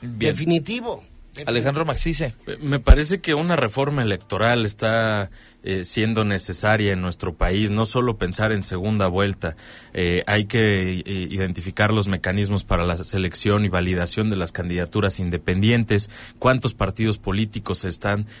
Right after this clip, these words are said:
Speaker 3: tienen registro, están acreditados y están recibiendo recursos públicos, cómo los están utilizando, eh, cómo se está convirtiendo ese recurso público en beneficio de la ciudadanía.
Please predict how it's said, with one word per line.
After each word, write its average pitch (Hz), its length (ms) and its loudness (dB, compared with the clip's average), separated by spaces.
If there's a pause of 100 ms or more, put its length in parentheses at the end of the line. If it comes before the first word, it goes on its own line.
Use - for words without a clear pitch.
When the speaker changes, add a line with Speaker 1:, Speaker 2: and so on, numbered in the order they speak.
Speaker 3:
tienen 110 280 2
registro, 107 480 -2
están 104 280 -2
acreditados 98 600 -2
y 98 40 -4
están 107 240 0
recibiendo 104 440 0
recursos 98 520 -2
públicos, 110 580 -2 (240)
cómo 117 260 2
los 101 180 2
están 107 300 0
utilizando, 107 800 0 (320)
eh, 92 300 0
cómo 120 220 2
se - 80 0
está 110 200 0
convirtiendo 110 520 0
ese 107 180 2
recurso 110 480 0
público 110 400 -2
en 95 80 0
beneficio 95 480 0
de 101 60 2
la 98 120 2
ciudadanía. 104 600 2